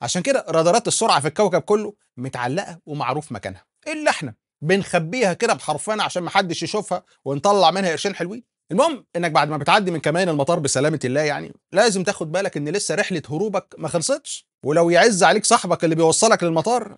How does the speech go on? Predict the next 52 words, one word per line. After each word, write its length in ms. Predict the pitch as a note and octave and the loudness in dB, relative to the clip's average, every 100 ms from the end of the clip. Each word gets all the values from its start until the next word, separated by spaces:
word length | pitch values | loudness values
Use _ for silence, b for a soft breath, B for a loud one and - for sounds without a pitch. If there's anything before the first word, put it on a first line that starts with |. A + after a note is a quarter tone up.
| - | -10
فتجهز 880 | C#4+ - - _ - G3 C4+ A3 F3 | -8 -8 -10 _ -2 4 6 6 4
نفسك 300 | A#3 - F3 | 2 0 0
كده 180 | - A3 | 0 0
إنك 180 | F3+ - | 0 2
تنط 320 | F3+ A#3 - | 2 4 4
أنت 160 | G#3+ | 6
وشنطتك 500 | F3+ E3 F3+ G#3+ G#3+ | 4 4 2 2 0
من 60 | E3+ | 2
العربية 400 | D3+ D#3 G#3+ G#3 | 4 4 6 4
أول 300 | F#3+ A3 G3 | 6 4 4
ما 80 | F3 | 2
يفكر 360 | E3+ F3 F#3 | 0 0 0
يدوس 220 | E3+ G3+ F3 | 2 2 0
على 100 | D3+ | 0
الفرامل 400 | F3 G#3+ G#3+ - | 2 2 0 -2
قصاد 200 | G#3 F#3 | 0 2
بوابة 200 | D#3+ F#3+ | 2 0
المغادرة، 380 | D3+ C#3 B2 - _ _ - | -2 -2 -6 -8 _ _ -6
لأن 220 | B2+ D3+ | -4 -2
لو 200 | D3 D3 | 0 0
الضابط 460 | D3 D#3 B3+ G#3 D#3+ | 2 6 6 6 2
وصل 280 | G#3 E3 B2+ | 2 2 0
عنده 340 | F#3 G#3 B2 | 0 -2 -8
قبل 160 | A#2 C3 | -6 -6
ما 60 | |
يكون 220 | C3 G3+ | -4 -2
داس 220 | G3 A#3 D#3+ | 0 0 0
بنزين 340 | D#3 D#3+ A3+ | -2 -2 -2
تاني، 300 | A#3+ D4 A3 _ _ | -2 -4 -8 _ _
هيتشلوح 560 | G#2+ A2+ - F3 D3 B2 | -10 -8 -4 -2 -2 -4
بمخالفة 500 | B2 - E3 D#3+ C#3 - | -8 -6 -6 -6 -12 -12
تقيلة 280 | D#3 F3+ C3 | -8 -6 -6
تقيلة 300 | - G3 D3 | -6 -6 -6
يعني. 200 | F3 - _ - | -8 -16 _ -6
طب 140 | B2+ | 0
يا 60 | C#3+ | 2
عم، 160 | G#3+ | 2
أمال 220 | F3 F3+ | 2 2
العربيات 460 | G#3+ D3 D3+ E3+ G#3 | 4 4 4 2 0
المفروض 280 | D3 C3+ F#3+ | -2 -2 0
تقف 260 | G3 E3+ | 2 0
فين 320 | - E3+ E3 - | 0 -2 -2 -6
عشان 260 | B2+ E3 | -4 -2
الناس 280 | E3 G3+ - | 0 0 2
تنزل 440 | E3 F#3+ F#3+ D3+ | 2 2 2 0
شنطها 360 | - E3 G3 D#3 | 0 2 2 2
في 100 | D3 | -2
أمان 180 | E3 F3+ | 0 2
الله 160 | D#3+ | 4
من 100 | F3+ | 4
غير 140 | D#3 E3+ | 4 2
قلق؟ 200 | D3+ | 0